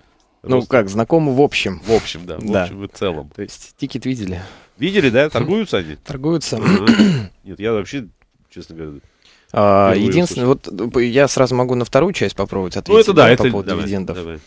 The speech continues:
Speaker 1: У нас, конечно, наш рынок не славится большими дивидендами. Это как раз и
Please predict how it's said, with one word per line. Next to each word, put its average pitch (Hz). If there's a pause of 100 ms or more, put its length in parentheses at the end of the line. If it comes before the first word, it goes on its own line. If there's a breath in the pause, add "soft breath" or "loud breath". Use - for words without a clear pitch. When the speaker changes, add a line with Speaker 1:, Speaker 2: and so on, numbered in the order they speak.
(240 soft breath)
Speaker 1:
У 113
нас, 151
конечно, 135
наш 131
рынок 127
не 127
славится 113
большими 107
дивидендами. 110
Это 98
как 107
раз 104
и 107